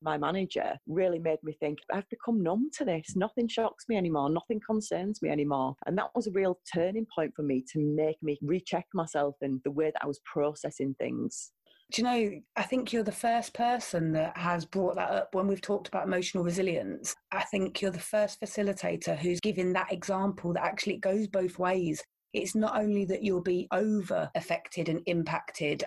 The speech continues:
Speaker 2: and therefore some of your decisions might be influenced. It can also be that you become numb to it, that you're seeing situations as the same, that you're not giving as much to that situation because emotionally you've turned off from it.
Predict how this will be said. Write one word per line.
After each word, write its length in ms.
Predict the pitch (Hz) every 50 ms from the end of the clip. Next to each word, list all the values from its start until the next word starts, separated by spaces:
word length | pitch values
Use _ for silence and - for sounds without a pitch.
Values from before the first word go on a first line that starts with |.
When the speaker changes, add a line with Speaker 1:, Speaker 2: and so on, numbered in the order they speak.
| -
Speaker 2:
and 180 | - 160 160 156
therefore 440 | 165 160 156 - - - 165 160 -
some 160 | - 170 165
of 80 | 156
your 120 | 160 156 156
decisions 760 | 156 160 - - 175 156 - 160 147 151 151 156 151 - -
might 380 | - 180 185 170 160 156 - -
be 300 | - 165 156 151 151 156 -
influenced. 720 | 185 175 156 147 - - 143 139 143 139 - - - - - _ _ _ _
It 160 | - - -
can 140 | - 185 202
also 420 | 196 214 226 208 - - 175 160
be 420 | 151 - - 127 139 147 156 170 165 -
that 160 | - - -
you 180 | 170 175 175
become 640 | 170 175 175 175 - - 180 165 165 165 165 175 - - _ _ _ -
numb 360 | 185 196 190 196 208 214 196
to 180 | - - 190 196
it, 180 | 190 190 - - 175
that 140 | 185 180 -
you're 100 | 180 180
seeing 560 | 175 - - - - - 196 196 190 185 185
situations 760 | 185 - - - - - 196 175 170 175 - 180 175 170 170
as 120 | 165 151 -
the 80 | - 165
same, 540 | - - - 185 185 180 185 185 185 180 180 - -
that 140 | 175 - -
you're 120 | 180 175
not 340 | 190 202 208 214 208 - - -
giving 480 | - 196 190 180 202 185 180 175 160 160 - -
as 240 | 185 175 170 -
much 540 | 196 196 208 220 - - _ - - - - -
to 120 | - 196 185
that 260 | 180 170 170 - -
situation 960 | - - 202 - - - - 190 190 202 208 196 - - 139 143 147 156 175 - _ -
because 400 | 185 175 - - 190 170 170 180
emotionally 520 | 175 185 185 208 196 - - - 175 175
you've 180 | 170 180 175 -
turned 260 | - 175 185 180 185
off 160 | 208 208 -
from 240 | - - - 233 240
it. 100 | 269 302